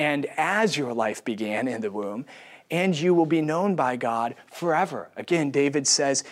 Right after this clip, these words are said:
"In your book were written, every one of them, the days that were formed for me." God knows the end of your life and beyond. You will never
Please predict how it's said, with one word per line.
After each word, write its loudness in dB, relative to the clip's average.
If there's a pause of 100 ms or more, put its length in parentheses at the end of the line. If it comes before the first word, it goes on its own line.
(280)
"In 4
your 4
book 2
were 4
written, -2 (400)
every 4
one 0
of -8
them, -12 (120)
the 0
days 2
that -2
were -2
formed -6
for -14
me." -16 (640)
God 2
knows 0
the -6
end -4
of -2
your 4
life 0
and -2
beyond. 0 (220)
You 4
will 2
never 0